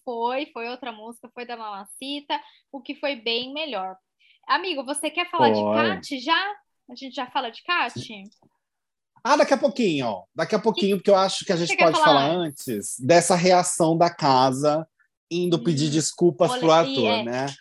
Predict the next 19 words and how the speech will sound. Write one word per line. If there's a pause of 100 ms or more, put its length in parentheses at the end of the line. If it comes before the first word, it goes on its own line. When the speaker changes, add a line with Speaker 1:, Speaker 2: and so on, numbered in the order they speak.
(600)
Speaker 2:
O
prime-,
Speaker 1:
A
pobre
Speaker 2:
até
Speaker 1:
da
Speaker 2:
no
ao
Speaker 1:
casa.
Speaker 2:
vivo. (380)
Foi
ao
vivo
ali
direto,
o
Eliezer
Speaker 1:
Foi.
Speaker 2:
já